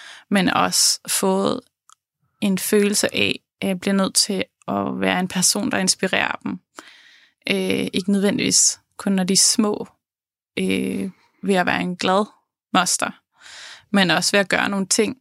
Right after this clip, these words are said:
som, som, øhm, som de måske engang kan få lyst til at gøre selv. Øhm, og derfor så valgte jeg at tage, tage den transsibiriske jernbane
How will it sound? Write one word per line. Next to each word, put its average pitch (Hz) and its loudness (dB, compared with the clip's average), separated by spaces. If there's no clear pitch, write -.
som, - 0
som, 185 -2
øhm, 190 -2
som 208 2
de 214 0
måske 208 2
engang 190 0
kan 196 -6
få 196 -4
lyst 190 -2
til 190 0
at 185 -8
gøre - 0
selv. - -2
Øhm, 101 -2
og 202 0
derfor 202 0
så 202 2
valgte 196 2
jeg 190 0
at - 0
tage, 190 -2
tage 202 2
den 202 2
transsibiriske 208 2
jernbane 208 2